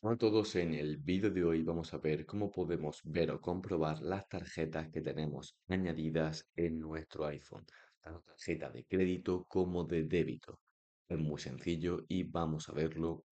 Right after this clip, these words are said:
paso a paso. En primer lugar, abrimos los ajustes de nuestro iPhone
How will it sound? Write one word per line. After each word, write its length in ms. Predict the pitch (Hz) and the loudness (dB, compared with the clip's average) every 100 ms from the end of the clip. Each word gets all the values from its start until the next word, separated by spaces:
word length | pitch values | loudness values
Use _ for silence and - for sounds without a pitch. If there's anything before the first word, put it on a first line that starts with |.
| _ | _
paso 320 | 82 85 - | -4 -4 -4
a 40 | 76 | -6
paso. 380 | 65 - - - _ _ _ _ _ _ - | -6 -8 -14 -20 _ _ _ _ _ _ -4
En 120 | 80 | 0
primer 240 | 80 82 | 2 2
lugar, 440 | 78 80 98 101 - | 0 2 2 2 -2
abrimos 340 | 80 80 78 | 2 4 2
los 120 | 71 | 0
ajustes 440 | 73 - 78 80 71 | -2 -4 -4 -4 -2
de 120 | 76 | -2
nuestro 320 | 67 - - | -4 -8 -2
iPhone 420 | 85 85 82 87 | -2 -2 -4 -4